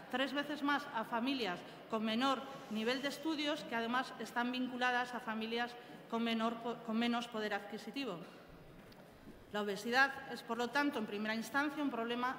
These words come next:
de clase y de riqueza o de pobreza. Por lo tanto, para poder erradicar la obesidad tendremos primero que implementar políticas públicas destinadas a corregir, sobre todo en las edades más tempranas, las discriminaciones y desigualdades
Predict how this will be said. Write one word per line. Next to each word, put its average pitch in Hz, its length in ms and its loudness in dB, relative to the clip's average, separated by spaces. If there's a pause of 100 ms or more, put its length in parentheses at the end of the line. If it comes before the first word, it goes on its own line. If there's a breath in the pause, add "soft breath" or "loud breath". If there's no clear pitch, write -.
(120)
de 214 100 0
clase 247 520 0 (380)
y 240 120 -2
de 226 120 4
riqueza 240 580 0 (220)
o 220 80 -2
de 202 120 -2
pobreza. 185 500 -4 (680 loud breath)
Por 226 160 2
lo 233 140 4
tanto, 233 360 2
para 196 260 0
poder 226 240 4
erradicar 262 440 4
la 240 100 4
obesidad 247 440 0
tendremos 254 400 0
primero 262 500 0 (240 loud breath)
que - 60 -6
implementar 220 1000 2
políticas 294 480 0
públicas 302 500 0
destinadas 262 480 0
a 254 60 -2
corregir, 208 580 -2 (200 loud breath)
sobre 208 280 -4
todo 240 240 2
en 208 80 0
las 196 160 -4
edades 214 260 -2
más 254 300 0
tempranas, 240 580 2 (300 loud breath)
las 214 140 0
discriminaciones 226 720 0
y 262 40 -6
desigualdades 233 760 4